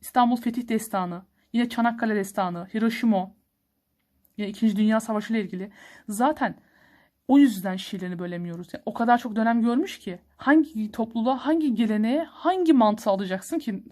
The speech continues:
e, Fazıl Hüsnü'yü? Çocuk şiirleri de var kendisinin. Açıl Susam Açıl gibi, Yeryüzü Çocukları, Balina ile Mandalina, Arka Üstü gibi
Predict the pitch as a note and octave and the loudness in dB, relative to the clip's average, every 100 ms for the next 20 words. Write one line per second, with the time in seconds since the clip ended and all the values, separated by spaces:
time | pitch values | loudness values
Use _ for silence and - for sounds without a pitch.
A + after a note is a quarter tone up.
0 | - G3+ F#3+ G3 F#3+ G3+ F#3+ F#3 F#3 F#3 | -10 -6 -6 -6 -6 -2 -2 -2 -12 -12
1 | F3+ F3 - _ - - - - - - | -14 -14 -18 _ -20 -20 -20 -20 -20 -20
2 | - - D#4 E4 D#4+ C#4 B3 A#3 A3+ C4+ | -8 -2 0 2 4 4 4 4 2 0
3 | - _ _ _ _ _ _ _ _ G#3+ | -2 _ _ _ _ _ _ _ _ -8
4 | A3 G#3+ G3+ A3 B3 A#3+ A#3+ C4 B3+ B3 | -2 0 0 -2 -2 -4 -6 -6 -6 -4
5 | A#3+ A#3+ - A#3+ A3 G3+ G3 G#3 A#3 A3+ | -2 -2 -4 -4 -4 -4 -2 2 2 0
6 | A3+ A3+ G3+ G3 F#3 F#3 G3 A3 A#3 A3+ | -4 -4 -6 -6 -10 -6 -2 2 2 2
7 | A3 G#3+ G#3+ A3 A3 G3+ F#3 - G#3+ A3 | 0 0 0 -2 -2 -4 -6 -2 -2 -2
8 | A#3+ A3+ - G3 F#3+ G#3+ | -4 -8 -10 -8 -8 -8